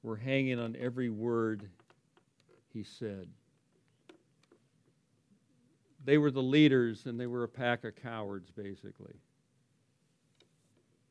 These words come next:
They had to get the crowd behind them before they could do anything and show any kind of backbone. And they would do that sooner or later. Now, in a sense, the celebration continues.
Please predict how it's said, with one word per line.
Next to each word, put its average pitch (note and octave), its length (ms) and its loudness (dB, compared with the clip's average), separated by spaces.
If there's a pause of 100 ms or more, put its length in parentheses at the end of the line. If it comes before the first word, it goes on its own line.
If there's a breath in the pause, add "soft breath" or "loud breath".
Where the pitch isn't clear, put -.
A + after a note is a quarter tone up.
(480)
They G#2+ 80 -8
had A#2 160 -4
to A#2 80 -6
get A#2+ 160 -6
the - 60 -14
crowd B2 420 -2
behind A#2 460 -6
them G#2 160 -8
before G#2+ 360 -8
they G#2+ 120 -4
could G#2+ 160 -12
do A2+ 200 -6
anything G#2 560 -10 (1160)
and G2 120 -12
show A2 560 -2
any A2 260 -6
kind G#2+ 380 -10
of G2+ 160 -12 (180)
backbone. G2 640 -10 (1700)
And C#3+ 140 -2
they D#3 80 8
would D3 160 4
do D3 180 4
that A#2+ 260 4 (100)
sooner A#2+ 340 -6
or A2+ 60 -2
later. G#2+ 380 -2 (760 soft breath)
Now, D#3+ 220 8
in F3+ 120 2
a D#3+ 60 6
sense, G3 480 6
the C#3+ 140 0
celebration D3+ 680 6
continues. E3 800 6